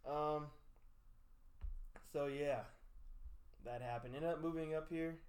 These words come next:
I learned the other day that Justin was miserable and lonely before I came up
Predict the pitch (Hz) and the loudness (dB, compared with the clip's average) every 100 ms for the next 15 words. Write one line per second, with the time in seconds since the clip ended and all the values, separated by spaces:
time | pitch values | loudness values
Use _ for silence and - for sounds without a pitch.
0 | - - - - - - - - - - | -16 -16 -16 -16 -18 -16 -16 -16 -14 -12
1 | - - - - - - - - - - | -12 -12 -14 -16 -16 -16 -18 -18 -18 -16
2 | - - - - 131 131 135 143 147 147 | -16 -16 -16 -2 4 4 4 4 4 2
3 | 143 139 135 131 139 127 117 123 123 151 | 0 0 0 0 0 -2 -4 -4 -4 -4
4 | 131 120 - - - - - 113 120 147 | -4 -6 -8 -12 -12 -14 -16 -8 -4 0
5 | 160 156 151 156 147 143 139 143 147 113 | 0 -2 0 2 2 -2 -4 -4 -4 -6
6 | 98 - 95 92 - 95 92 | -8 -12 -10 -12 -12 -14 -12